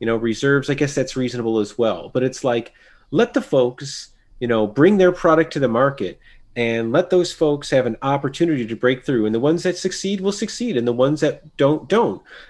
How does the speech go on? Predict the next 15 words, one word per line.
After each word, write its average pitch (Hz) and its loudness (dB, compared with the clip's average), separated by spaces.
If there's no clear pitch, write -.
I 139 2
think 175 2
they 143 2
should 139 -2
have 120 2
a 110 -2
higher 131 2
barrier 123 0
of 107 -8
entry 131 0
than, 113 0
say, 113 0
opening 123 -2
up 117 -2
a, 104 0